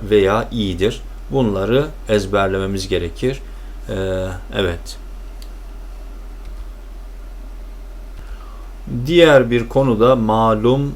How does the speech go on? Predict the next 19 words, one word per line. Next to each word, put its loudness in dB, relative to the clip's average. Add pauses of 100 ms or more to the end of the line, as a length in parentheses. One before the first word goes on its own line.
meçhul, 2 (2250)
e, 0
durumları 6
fiillerin. 2 (160)
Bunu 2
Türkçe 4
manasını 2
vererek, 2
e, -4
bunu 0
izah 2
edersek -2
daha 2
iyi 0
anlaşılır, -2 (220)
anlaşılır. -4 (120)
Misal, 2 (1500)
kitap 2
yazdı. 4